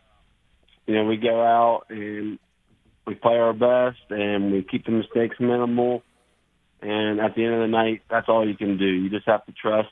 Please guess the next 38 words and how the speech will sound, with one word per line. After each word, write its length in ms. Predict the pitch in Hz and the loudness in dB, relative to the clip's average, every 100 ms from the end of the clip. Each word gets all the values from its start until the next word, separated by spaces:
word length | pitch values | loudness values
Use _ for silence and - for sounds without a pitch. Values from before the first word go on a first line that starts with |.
| - | -6
that, 280 | 104 98 - | -4 -4 -2
uh, 320 | 95 95 92 - _ _ _ - | 0 2 0 -6 _ _ _ -4
you 80 | 104 | -2
know, 80 | |
the 80 | 98 | 0
guy 220 | 101 117 | 2 2
next 360 | 110 110 110 - | 2 0 -2 -4
to 80 | 117 | -4
you, 340 | 110 113 110 107 - | 0 0 0 -4 -10
whether 340 | 107 101 101 | -6 -2 0
it's 120 | 98 - | -2 -4
a 180 | - | -6
player, 420 | - 113 110 110 107 | 0 2 2 2 2
whether 240 | 104 101 | 2 0
it's 140 | 95 | -2
a 60 | 95 | -8
coach, 420 | - 110 110 107 - - _ _ _ _ - | -2 0 0 -2 -8 -20 _ _ _ _ -2
you 80 | |
know, 100 | 98 95 | -2 0
they're 180 | 107 | -2
doing 320 | 104 110 107 107 | -2 -2 -2 -2
their 180 | 110 | -2
part 460 | 104 - 107 107 - | -2 -2 0 0 -2
to, 280 | 110 104 104 - - | -2 0 -2 -4 -4
to, 100 | 98 | -4
to 340 | 95 _ 113 | -4 _ 2
help 200 | 110 110 | 2 2
the 60 | 107 | -4
team 300 | - 110 107 | -6 -4 -2
be 140 | 110 101 | -4 -6
successful. 720 | 98 107 104 - - 107 104 | -8 -4 -2 -4 -4 -2 0
And, 240 | 98 92 - _ _ _ _ - | 0 -4 -8 _ _ _ _ -4
you 120 | 98 | -2
know, 100 | 98 | 0
we 140 | 104 | 0
just 220 | 104 104 - | -2 -4 -4
think 260 | 104 104 | -4 -4
that, 180 | 92 92 | -6 -8